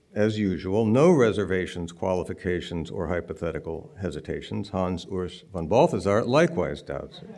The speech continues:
Many others, including Jean Galot and Thomas Weinandy, think in similar terms. It is all right to believe that Jesus had the beatific vision from the moment of his resurrection,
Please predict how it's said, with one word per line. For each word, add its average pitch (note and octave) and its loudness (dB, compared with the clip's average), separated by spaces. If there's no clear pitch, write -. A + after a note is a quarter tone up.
Many A#2 8
others, D3+ 8
including A#2+ 6
Jean G2 0
Galot B2 6
and G2 4
Thomas F2+ 2
Weinandy, G2 2
think F#2+ 2
in F#2+ 2
similar F2 -4
terms. D2 -6
It F#2+ -4
is F2+ -6
all G#2 4
right D3+ 8
to E3+ 6
believe G#2+ 4
that G#2+ -4
Jesus G#2+ 0
had A2 4
the G2+ 0
beatific G2+ -2
vision F#2+ 0
from G2 0
the F#2 2
moment F#2+ 2
of F2 -6
his E2+ -8
resurrection, E2 -2